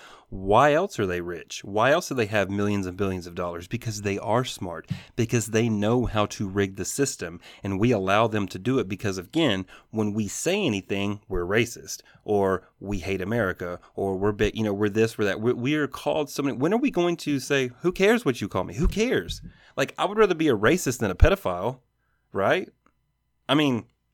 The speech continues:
is that, I mean, anybody, I'm sure anybody would rather be a racist than a pedophile, except for a pedophile, the Democrats.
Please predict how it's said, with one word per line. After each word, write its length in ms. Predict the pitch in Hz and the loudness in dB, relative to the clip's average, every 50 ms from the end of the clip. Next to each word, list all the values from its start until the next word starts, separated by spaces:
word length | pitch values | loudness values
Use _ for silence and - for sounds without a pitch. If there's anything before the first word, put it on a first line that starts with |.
| _ _ _ _ _ _ _ _ _ _ - - - | _ _ _ _ _ _ _ _ _ _ -16 -10 -6
is 120 | 120 120 123 | -4 0 2
that, 120 | 151 - - | 2 2 2
I 60 | 135 | 2
mean, 240 | 143 143 139 120 - - _ - _ _ _ _ _ - | 2 4 2 0 -2 -6 _ -20 _ _ _ _ _ 0
anybody, 560 | - 190 277 311 247 147 107 87 78 73 - _ _ _ - | 4 6 6 6 8 6 4 4 2 -4 -10 _ _ _ 2
I'm 160 | 165 220 262 | 4 4 4
sure 240 | - - 269 - - - | 4 2 0 0 0 2
anybody 580 | 208 262 311 320 277 165 120 104 92 92 95 95 | 2 4 4 4 4 6 4 4 4 2 -2 -2
would 220 | 101 117 127 120 | 0 2 4 6
rather 220 | 123 123 131 143 131 | 6 6 6 6 4
be 140 | 139 151 | 4 4
a 60 | 143 123 | 2 4
racist 460 | 113 139 151 147 - 110 107 - - | 4 4 2 2 0 -4 -6 -6 -2
than 140 | - 135 135 | -2 -2 0
a 40 | |
pedophile, 580 | 131 - 165 165 - - - 82 - - - - - - _ _ _ _ _ _ _ _ _ - | 4 4 2 2 2 -2 -6 -6 -6 -10 -12 -14 -20 -20 _ _ _ _ _ _ _ _ _ -8
except 300 | - 110 - 120 95 - | -6 -4 -2 -2 -2 -2
for 80 | 98 98 | -2 0
a 40 | |
pedophile, 560 | 92 - 147 123 92 - 87 78 71 - 101 - _ _ _ _ _ _ _ _ _ - | 2 4 4 4 4 2 -2 -6 -8 -10 -18 -20 _ _ _ _ _ _ _ _ _ -6
the 60 | 113 | 0
Democrats. 600 | 117 143 135 107 - - 82 67 - - - - | 4 4 4 4 2 -4 -8 -12 -14 -20 -20 -20